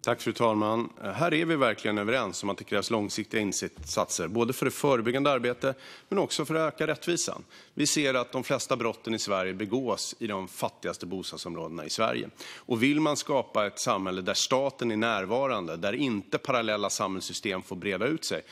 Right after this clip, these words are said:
då måste polisen vara närvarande, andra myndigheter måste vara närvarande, svensk lag ska gälla lika för alla områden i Sverige. Och då krävs det också starka skolor. Till exempel ser vi det i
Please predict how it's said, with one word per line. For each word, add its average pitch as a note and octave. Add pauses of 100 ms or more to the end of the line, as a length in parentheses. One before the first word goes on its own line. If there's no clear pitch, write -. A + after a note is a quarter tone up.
(180)
då -
måste F3
polisen D3+
vara D3+
närvarande, C#3+
andra D3+
myndigheter C#3
måste C3
vara C3+
närvarande, A#2+ (200)
svensk C3
lag G#2
ska -
gälla G2+
lika G2
för -
alla F#2
områden F2
i F#2+
Sverige. B2 (180)
Och -
då C3
krävs A2+
det A#2
också G2+
starka G#2
skolor. A2+
Till E3+
exempel C#3
ser A#2+
vi C3
det G2+ (320)
i C#3